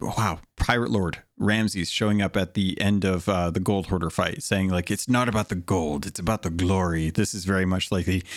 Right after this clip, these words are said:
"It's not about the, the, the murder, it's about the love." Uh, it's not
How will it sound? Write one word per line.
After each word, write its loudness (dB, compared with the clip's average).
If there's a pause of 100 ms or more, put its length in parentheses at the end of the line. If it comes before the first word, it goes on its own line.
(220)
"It's -2
not 2
about 0
the, 2
the, 2
the 2
murder, 2
it's -6
about 0
the -2
love." -2 (460)
Uh, 0
it's -6
not -2